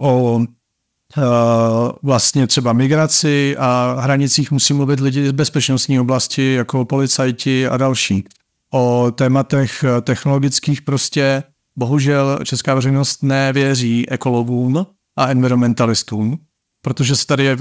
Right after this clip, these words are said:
je vedla ve-, velká diskreditační kampaň, která prostě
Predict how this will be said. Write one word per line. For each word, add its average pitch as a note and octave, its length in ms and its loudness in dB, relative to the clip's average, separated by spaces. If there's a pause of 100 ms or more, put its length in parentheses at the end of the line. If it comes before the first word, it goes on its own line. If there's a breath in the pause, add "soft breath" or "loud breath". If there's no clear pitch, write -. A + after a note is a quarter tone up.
je C#3 100 -4
vedla C3 300 0
ve-, C3 120 -4
velká C3+ 300 -2
diskreditační C3+ 600 0
kampaň, C3 440 0
která B2+ 280 -2
prostě C3+ 480 -2